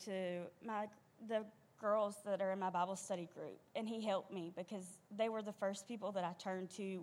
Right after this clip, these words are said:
when we found out any bad information. They were there. They,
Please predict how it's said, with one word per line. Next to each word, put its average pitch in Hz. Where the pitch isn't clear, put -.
when 190
we 190
found 185
out 180
any 185
bad 175
information. 165
They 226
were 214
there. 175
They, 190